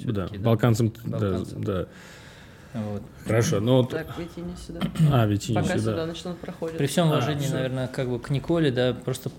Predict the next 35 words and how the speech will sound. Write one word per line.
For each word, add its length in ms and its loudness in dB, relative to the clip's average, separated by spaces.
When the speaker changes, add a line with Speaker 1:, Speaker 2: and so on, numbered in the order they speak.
Speaker 2:
мы, 240 4
наверное, 240 2
с 80 -6
ним 100 0
меньше 320 0
времени 340 2
поработали. 600 -2
Он 280 -2
у 120 -4
нас 180 -2
побыл 380 2
вот 180 -4
этой 140 -8
вот 160 -6
яркой 300 0
вспышкой 420 -4
на 60 0
небосводе 640 -2
и 120 -2
потом 300 -8
все-таки 400 -12
пошел 300 -8
дальше. 400 -4
Э, 160 -10
может 260 -2
быть, 120 -6
считаю, 340 -2
что 160 -10
все-таки 420 -8
Ц 160 -8
С 40 -14
К 120 -6
А 40 -2
для 140 -4
него 320 -4